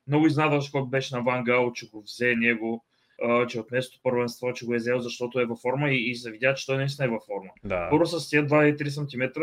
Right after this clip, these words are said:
Speaker 1: е доста, а, доста добре се разтяга и доста спасявания направи, не е толкова, а, абе, според мен е като нищо, както е на двайсет и осем години, още е в,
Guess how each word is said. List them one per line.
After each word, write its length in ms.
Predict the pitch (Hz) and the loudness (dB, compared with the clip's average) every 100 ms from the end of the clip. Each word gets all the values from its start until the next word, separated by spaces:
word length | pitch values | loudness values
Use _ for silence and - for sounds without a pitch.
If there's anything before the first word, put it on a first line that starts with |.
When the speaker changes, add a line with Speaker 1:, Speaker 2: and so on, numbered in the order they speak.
| 156 | 2
Speaker 1:
е 60 | |
доста, 640 | 131 147 147 170 160 160 139 _ _ _ 127 | 4 2 6 6 8 6 2 _ _ _ 2
а, 400 | 127 131 123 127 | 6 8 6 2
доста 400 | 120 131 135 147 | 2 2 2 0
добре 240 | 131 143 | 2 2
се 120 | 147 | 4
разтяга 640 | 143 139 139 127 143 175 170 - _ - | 0 0 4 4 8 6 6 -6 _ -10
и 80 | |
доста 320 | 131 147 147 156 | 0 0 0 -8
спасявания 680 | - 143 151 147 143 131 | -6 -2 4 6 6 4
направи, 500 | 120 117 110 110 135 | 2 0 0 0 0
не 420 | 151 147 143 147 147 | 0 0 2 2 2
е 140 | 147 | 0
толкова, 680 | 143 135 131 123 123 117 110 107 107 - _ _ _ _ _ _ _ _ - | -4 -6 -4 -2 0 0 0 -2 -4 -8 _ _ _ _ _ _ _ _ -6
а, 280 | 117 120 117 120 - | -2 0 0 -4 -4
абе, 120 | 151 151 | -4 -4
според 300 | - 175 190 | 2 2 4
мен 140 | 214 | 4
е 380 | 196 190 180 151 | 4 4 2 0
като 240 | 165 151 151 | -4 -4 0
нищо, 240 | 196 - | -2 2
както 260 | 175 175 170 | 2 4 4
е 40 | |
на 100 | 151 | 2
двайсет 340 | 139 156 147 143 | 2 0 0 -2
и 220 | 135 127 | 0 2
осем 320 | 135 135 117 | 0 0 -8
години, 320 | 123 135 190 | -6 -2 0
още 280 | 170 160 - | 0 -2 0
е 80 | 151 | 0
в, 200 | 139 | 2